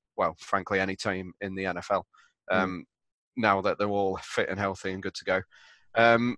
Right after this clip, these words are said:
Speaker 1: I, I, my last, one of my last thoughts on this one actually was if the Titans win, it'll be between one and six points. If the Chiefs win, it'll be fourteen plus.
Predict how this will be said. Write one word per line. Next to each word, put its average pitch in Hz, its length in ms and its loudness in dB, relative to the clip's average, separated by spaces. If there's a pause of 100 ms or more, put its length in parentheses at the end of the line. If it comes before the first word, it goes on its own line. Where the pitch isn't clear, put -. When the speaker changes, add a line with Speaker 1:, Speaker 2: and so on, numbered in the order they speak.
(120)
Speaker 1:
I, 127 400 6 (120)
I, 127 60 4
my 131 220 6
last, 143 260 8
one 147 160 2
of 147 80 4
my 139 80 6
last 143 320 4
thoughts 104 300 -4
on 104 80 -4
this 104 160 -4
one 113 100 2
actually 107 320 0
was 107 300 -2 (120)
if 113 220 0
the 117 80 -6
Titans 123 400 4
win, 131 140 2
it'll 110 100 0
be 110 140 -2
between 104 560 -6
one 110 160 -2
and 101 100 -4
six - 260 -4
points. 120 440 -2 (400)
If 120 160 2
the 110 80 -8
Chiefs 123 340 0
win, 123 160 -2
it'll 104 160 2
be 104 320 -2
fourteen 98 720 -6
plus. - 400 -8